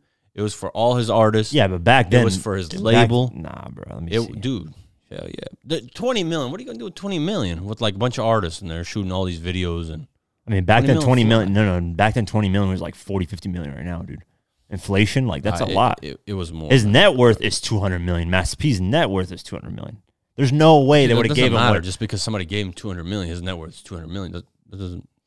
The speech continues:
Speaker 2: No, I'm just saying, I'm
Speaker 1: Yeah.
Speaker 2: looking at his net worth right now. It's two hundred million dollars.
Speaker 1: Right, which is
Speaker 2: Why would you give
Speaker 1: a
Speaker 2: somebody
Speaker 1: lot.
Speaker 2: two hundred million dollars because their net worth is two hundred million?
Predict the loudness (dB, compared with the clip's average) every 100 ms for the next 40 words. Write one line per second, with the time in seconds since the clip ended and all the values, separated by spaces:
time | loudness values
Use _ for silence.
0 | _ 2 4 2 2 2 4 4 4 6
1 | 6 6 6 4 0 -4 -6 -6 0 2
2 | 4 4 4 4 6 6 4 0 -2 -4
3 | -4 2 6 6 6 4 2 4 6 8
4 | 8 6 2 0 2 6 6 6 4 6
5 | 6 6 6 6 4 0 -2 -2 2 2
6 | 0 -4 -10 -10 -8 -10 -14